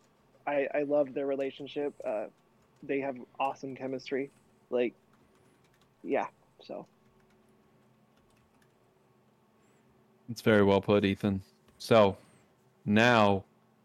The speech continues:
Speaker 2: let's get to the most talked about moment of this episode. So,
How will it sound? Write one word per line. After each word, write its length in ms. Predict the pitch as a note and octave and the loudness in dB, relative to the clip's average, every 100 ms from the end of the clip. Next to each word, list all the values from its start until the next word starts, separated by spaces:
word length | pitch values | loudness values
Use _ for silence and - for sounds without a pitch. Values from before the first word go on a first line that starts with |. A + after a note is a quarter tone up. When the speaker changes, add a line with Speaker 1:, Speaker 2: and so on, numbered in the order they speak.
| _ - | _ -8
Speaker 2:
let's 340 | G2+ G#2 A#2+ | 2 2 2
get 300 | - B2 A2 - | 2 2 2 0
to 320 | G#2+ G2 G2+ | 0 0 -6
the 260 | G#2+ G#2 G2 | -4 -2 0
most 760 | F#2+ G2 G#2+ G#2+ - - - - _ _ _ _ | 2 4 4 2 -8 -16 -18 -20 _ _ _ _
talked 420 | - - A2 A#2 B2+ | -10 0 2 2 0
about 300 | A2+ A2+ G#2+ | 2 2 2
moment 540 | G#2 G#2 G2+ - - _ _ _ _ - | 2 2 -2 -8 -16 _ _ _ _ -4
of 200 | F#2+ F#2+ | -2 0
this 200 | G2+ - | -2 0
episode. 580 | G2 - - - - - _ _ _ _ _ _ _ - _ - | -2 -2 -10 -8 -8 -12 _ _ _ _ _ _ _ -20 _ -10
So, 260 | - - | -4 -4